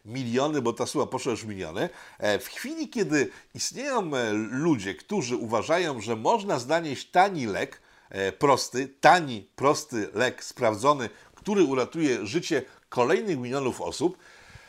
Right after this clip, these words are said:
śmiech, jaki poszedł po środowisku lekarskim, tych oficjalnych lekarzy, lobbystów, e, covido-celebrytów, dziennikarzy, e, ministrów i tak dalej, i tak dalej, że ta Amantadina jest faktycznie cholernym placebo,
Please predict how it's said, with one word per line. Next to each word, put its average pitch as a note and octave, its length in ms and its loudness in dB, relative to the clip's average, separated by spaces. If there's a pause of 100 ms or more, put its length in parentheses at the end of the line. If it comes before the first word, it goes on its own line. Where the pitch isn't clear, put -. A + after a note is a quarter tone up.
(640)
śmiech, G3+ 1120 2 (100)
jaki D3 560 0
poszedł C#4+ 560 8
po D3 100 -2
środowisku C#3 760 -2
lekarskim, B2+ 1080 2
tych G#2 260 -12
oficjalnych F#3+ 720 0
lekarzy, B2+ 520 4
lobbystów, A2 800 -2 (200)
e, G#2+ 140 -4
covido-celebrytów, A2+ 1200 0
dziennikarzy, A2 960 0 (260)
e, A2+ 220 0
ministrów A3 840 -4
i B2 40 -10
tak B2+ 160 0
dalej, D#3 220 6
i - 40 -6
tak G#2 180 0
dalej, D3 340 4 (120)
że B2 240 -2
ta B2+ 280 6 (160)
Amantadina D3+ 500 0
jest D3 120 -4
faktycznie - 440 -2
cholernym C#3+ 480 0
placebo, A#2+ 540 0